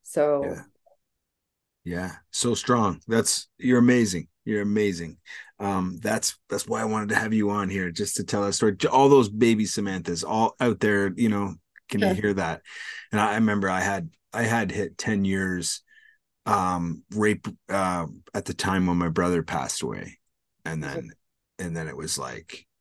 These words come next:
Speaker 2: no, you know, we had a little, we went off the rails a little bit, you know, and it got wild. <clears throat> But, um,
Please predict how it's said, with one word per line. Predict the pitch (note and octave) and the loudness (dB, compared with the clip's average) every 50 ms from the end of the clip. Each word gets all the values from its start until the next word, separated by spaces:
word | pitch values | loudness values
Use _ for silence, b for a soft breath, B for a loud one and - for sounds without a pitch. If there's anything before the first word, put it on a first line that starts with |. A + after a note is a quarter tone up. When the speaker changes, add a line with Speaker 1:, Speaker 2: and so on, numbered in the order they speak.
| _ _ _ - | _ _ _ -14
Speaker 2:
no, | D#2+ D2+ B1+ A1+ - G1+ - - - _ _ | -12 -12 -10 -10 -10 -12 -12 -14 -16 _ _
you | - - D2+ | -16 -16 -14
know, | D2 D2 D2 D#2 E2+ | -14 -12 -12 -12 -10
we | F2 E2 | -8 -8
had | D#2 E2 D#2 C#2 | -8 -8 -8 -8
a | C#2 | -10
little, | D2 D#2 D2+ C#2+ C#2+ - - - - | -10 -10 -10 -10 -12 -12 -14 -14 -10
we | - G2+ | -6 -6
went | F2+ F2 E2+ E2 | -4 -4 -4 -6
off | D2+ C#2 - | -6 -8 -8
the | - D#2 | -10 -8
rails | C#2 C#2+ - A#1+ B1 - - | -8 -8 -8 -8 -8 -8 -10
a | - | -12
little | - - - - | -12 -14 -14 -12
bit, | - D2+ D#2+ - - _ | -12 -12 -14 -14 -16 _
you | - - F#2 | -12 -10 -8
know, | E2+ E2 E2 E2+ | -6 -6 -6 -6
and | E2+ | -6
it | E2+ E2 D#2+ - | -6 -8 -6 -4
got | - E2 E2 D#2 | -4 -4 -4 -4
wild. | D2 E2 F2+ F2+ F#2+ F#2+ F#2 E2 D2 - - - | -4 -2 0 0 2 2 0 0 -2 -4 -8 -12
<clears throat> | B B B B B B B B B B B B _ - - - - - - | B B B B B B B B B B B B _ -20 -20 -20 -6 0 2
But, | B2+ G#2 G2 F2+ G2+ F#2 F2 - - - | 2 2 4 2 2 2 0 0 -2 -2
um, | G2 F#2 E2+ E2 D#2+ - | 0 0 0 -2 -4 -6